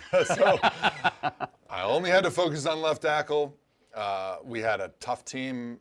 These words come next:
Speaker 1: Arkansas, that we were playing. They had
Speaker 2: Mm-hmm.
Speaker 1: some really good defensive ends. And so my focus in my mind was, "Play well against these guys. Everything takes care of itself. Don't
Speaker 2: Yeah.
Speaker 1: have to worry about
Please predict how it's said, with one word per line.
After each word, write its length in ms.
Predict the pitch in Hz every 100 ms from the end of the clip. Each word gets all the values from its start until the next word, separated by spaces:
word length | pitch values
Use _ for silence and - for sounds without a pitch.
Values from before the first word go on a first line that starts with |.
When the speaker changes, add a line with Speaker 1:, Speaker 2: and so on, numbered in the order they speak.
| _
Speaker 1:
Arkansas, 520 | 110 110 113 - 110
that 120 | 110
we 100 | 113
were 80 | 110
playing. 380 | 101 107 107 107
They 60 | 98
had 100 | -
Speaker 2:
Mm-hmm. 60 |
Speaker 1:
some 120 | 90 87
really 220 | 95 101
good 120 | 98
defensive 460 | 98 - 101 90 90
ends. 420 | 95 98 87 - _ _ _ _
And 140 | 85
so 480 | 82 92 90 85 82 -
my 220 | 101 98
focus 560 | - 98 92 92 - -
in 100 | 107
my 100 | 90
mind 320 | 90 87 87
was, 320 | 90 85 85 - _ _ _ _ _ _ _ _ _ _
"Play 140 | - 98
well 180 | 101 101
against 320 | 98 101 -
these 200 | 127 120
guys. 500 | 127 123 123 127 - _ _ _ _ _
Everything 340 | 95 92 95 95 -
takes 240 | 95 -
care 160 | - 90
of 100 | 87
itself. 460 | 82 90 82 -
Don't 140 | 92 95
Speaker 2:
Yeah. 60 | 92
Speaker 1:
have 80 |
to 80 | 95
worry 200 | 95 92
about 380 | 90 90 92